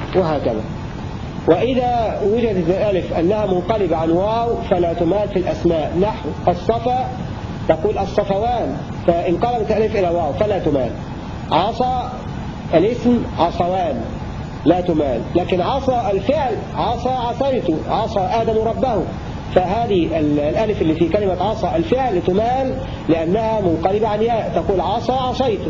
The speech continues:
فتمال الألف، لكن عصا الاسم لا تمال لأنها منقلبة، منقلبة عن واو. عصا عصوان، سنة سنوان، أبى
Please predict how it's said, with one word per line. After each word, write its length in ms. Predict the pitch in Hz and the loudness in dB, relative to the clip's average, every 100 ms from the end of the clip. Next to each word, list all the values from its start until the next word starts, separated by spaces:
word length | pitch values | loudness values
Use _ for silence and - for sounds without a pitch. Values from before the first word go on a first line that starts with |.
| - - - - - | -6 -8 -10 -4 0
فتمال 540 | 208 214 190 226 233 | 2 2 2 2 2
الألف، 360 | 190 151 131 156 | 0 0 0 0
لكن 240 | 180 185 | 2 2
عصا 480 | 175 254 226 196 175 | 0 0 0 0 2
الاسم 420 | 202 269 247 247 - - - | 2 2 2 0 -2 -2 2
لا 180 | 196 214 | 2 2
تمال 540 | 185 185 202 208 160 | 2 2 2 0 0
لأنها 400 | 165 175 214 190 | 2 2 2 2
منقلبة، 640 | 170 156 202 208 214 214 | 2 2 0 0 -2 0
منقلبة 440 | 180 165 214 220 202 | 2 2 0 0 0
عن 120 | 165 | 2
واو. 200 | 147 123 - - - | 0 -2 -4 -8 -2
عصا 480 | 160 233 240 277 277 185 | 0 0 0 0 0 -2
عصوان، 560 | 190 185 180 165 127 - - - - - | -2 0 0 0 -2 -4 -8 -8 -8 -4
سنة 520 | - 214 254 262 254 208 | 2 2 4 0 0 0
سنوان، 540 | 208 196 190 165 131 117 - - - - - | 0 2 2 2 0 -4 -8 -10 -10 -4 0
أبى 460 | 220 254 262 262 | 0 2 0 0